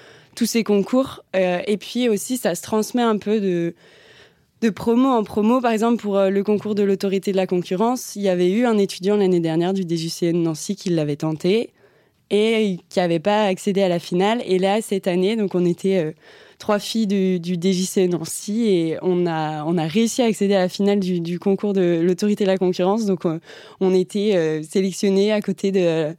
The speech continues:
la Sorbonne, Nanterre et, euh, le Collège du droit. Donc, euh, <laughs> c'était assez impressionnant. Et donc là, c'était plus une aventure d'équipe. Euh, et aussi, le,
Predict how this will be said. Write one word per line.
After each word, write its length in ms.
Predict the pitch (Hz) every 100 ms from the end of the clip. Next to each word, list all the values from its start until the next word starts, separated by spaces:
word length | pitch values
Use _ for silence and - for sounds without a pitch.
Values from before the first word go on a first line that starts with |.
| - - - - -
la 100 | 196
Sorbonne, 520 | 208 208 190 202 226
Nanterre 440 | 196 190 202 208
et, 220 | 202 170
euh, 220 | 160 156 160
le 120 | 170
Collège 380 | - 190 196 175
du 80 |
droit. 300 | 196 175 180
Donc, 280 | 220 180 175
euh, 260 | 180 165 196
<laughs> 20 |
c'était 320 | - - 190
assez 320 | 277 - - 311
impressionnant. 760 | 247 - 254 - 208 202 240 - - - - _
Et 220 | 202 190 180
donc 220 | 190 185
là, 120 | 233
c'était 180 | - 190
plus 260 | 156 208
une 140 | 196 175
aventure 380 | 170 170 185 185
d'équipe. 500 | 180 165 214 214 180
Euh, 220 | 156 160 - - - -
et 140 | 208
aussi, 360 | 202 190 302 302
le, 300 | 220 190